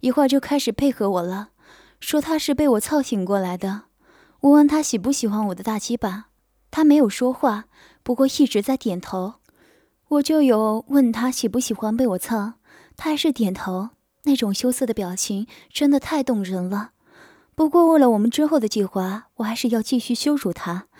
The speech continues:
所以我就在他快要高潮的时候问他，以后还想不想我操他，还威胁他说：“还威胁他，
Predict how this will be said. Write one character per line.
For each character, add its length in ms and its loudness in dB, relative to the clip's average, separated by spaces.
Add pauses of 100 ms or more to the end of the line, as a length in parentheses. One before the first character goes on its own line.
(360)
所 160 0
以 120 4
我 140 6
就 160 2
在 160 2
他 160 0
快 120 0
要 100 4
高 180 2
潮 180 -2
的 80 -2
时 200 -2
候 220 -2
问 180 -2
他， 320 -8 (380)
以 100 2
后 160 0
还 120 0
想 240 -2
不 60 0
想 200 0
我 100 -4
操 240 -2
他， 340 -8 (420)
还 140 0
威 180 4
胁 160 2
他 200 0
说： 440 0 (360)
“还 180 0
威 120 6
胁 220 2
他， 360 -2